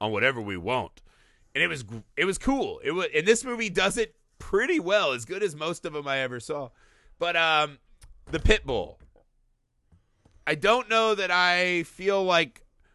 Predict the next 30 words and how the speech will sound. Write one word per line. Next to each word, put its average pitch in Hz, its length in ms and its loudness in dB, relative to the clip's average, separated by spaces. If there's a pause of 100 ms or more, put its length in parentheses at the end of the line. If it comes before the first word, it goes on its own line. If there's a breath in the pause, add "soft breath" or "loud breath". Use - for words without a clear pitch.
(720)
I 143 100 4
understand 160 680 -2
the 151 80 -2
point 156 340 -2
of 127 120 -2
that 123 260 2
dog 95 520 -4 (100)
in 98 160 -12
the 92 60 -10
film. 73 440 -10 (280)
'Cause - 100 -10
I 156 80 4
feel 190 180 0
like 233 140 4
he 196 100 -8
shows 185 320 -2
up 170 160 -4
at 143 120 -14
two 202 220 -8
crucial 170 440 -8
moments, 90 640 -8 (1300)
and 123 80 -2
he's 139 160 2
supposed 170 440 4
to 185 80 0
matter 151 420 8
and 127 100 -2
be 131 120 2
symbolic 131 800 0 (200)
of. 185 1160 6